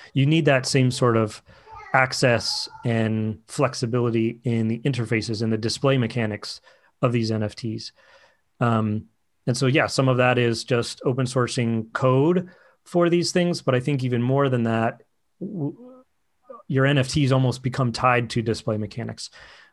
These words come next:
um, where how this thing is displayed, the JavaScript and H T M L and C S S that render,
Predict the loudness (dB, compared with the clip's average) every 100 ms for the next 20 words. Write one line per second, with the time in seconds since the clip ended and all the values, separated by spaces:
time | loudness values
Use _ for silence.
0 | _ 0 2 2 -2 -6 _ _ 0 0
1 | 2 2 2 0 -2 -2 -2 -4 -4 -2
2 | -2 0 2 2 0 -2 -2 0 0 -2
3 | -2 0 0 0 0 -2 0 0 2 0
4 | 0 -2 -4 2 2 4 4 4 4 2